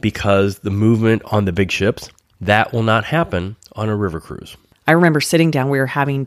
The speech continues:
Speaker 2: dinner, and the water line is pretty level with the table.
Speaker 1: Oh my
Speaker 2: And
Speaker 1: gosh, are you gonna talk about, I think I know what you're
Speaker 2: Yeah,
Speaker 1: gonna say.
Speaker 2: and the swans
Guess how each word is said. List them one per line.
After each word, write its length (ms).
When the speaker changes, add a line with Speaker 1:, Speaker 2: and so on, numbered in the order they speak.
Speaker 2:
dinner, 360
and 240
the 60
water 340
line 260
is 80
pretty 240
level 340
with 140
the 80
table. 520
Speaker 1:
Oh 60
my 80
Speaker 2:
And 40
Speaker 1:
gosh, 200
are 20
you 80
gonna 140
talk 180
about, 320
I 140
think 280
I 60
know 120
what 120
you're 100
Speaker 2:
Yeah, 160
Speaker 1:
gonna 140
say. 240
Speaker 2:
and 380
the 260
swans 640